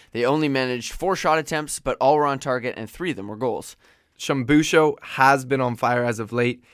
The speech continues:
Speaker 2: He's now taken the lead in Canada West scoring. Uh, there is a race between a couple other opponents, but he has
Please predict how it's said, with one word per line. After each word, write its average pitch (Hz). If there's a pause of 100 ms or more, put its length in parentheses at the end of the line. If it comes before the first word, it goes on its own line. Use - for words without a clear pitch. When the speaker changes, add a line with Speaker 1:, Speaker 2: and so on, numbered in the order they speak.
(120)
Speaker 2:
He's 131
now 131
taken 147
the 127
lead 135
in 120
Canada 147
West 120
scoring. 120 (440)
Uh, 107
there 127
is 131
a 127
race 123
between 120
a 113
couple 113
other 110
opponents, 151 (220)
but 139
he 143
has 120